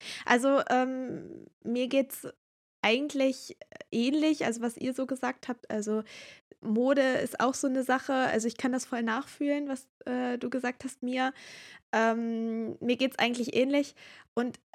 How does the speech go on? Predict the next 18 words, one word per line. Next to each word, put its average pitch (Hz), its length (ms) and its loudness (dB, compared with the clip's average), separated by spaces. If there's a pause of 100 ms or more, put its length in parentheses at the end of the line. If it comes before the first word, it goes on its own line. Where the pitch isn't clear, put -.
(140)
wenn 247 140 2
ich 254 80 0
so 277 80 0
drüber 247 280 2
nachdenke, 262 800 0
habe 240 140 0
ich 240 80 -6
das 247 160 -4
eigentlich 247 440 -2 (480)
ganz 233 340 0
oft 285 280 0
bei 214 160 2
Trends, 233 680 0
ähm, 226 300 2
dass 226 220 -2
ich - 180 -4
immer 233 300 2
so 233 520 4